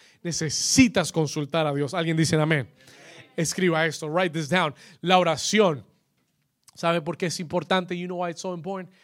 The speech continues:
Porque la oración es el permiso legal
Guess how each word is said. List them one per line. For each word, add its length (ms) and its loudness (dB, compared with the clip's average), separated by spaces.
Porque 280 -4
la 320 2
oración 880 -4
es 500 2
el 240 -2
permiso 880 0
legal 480 -4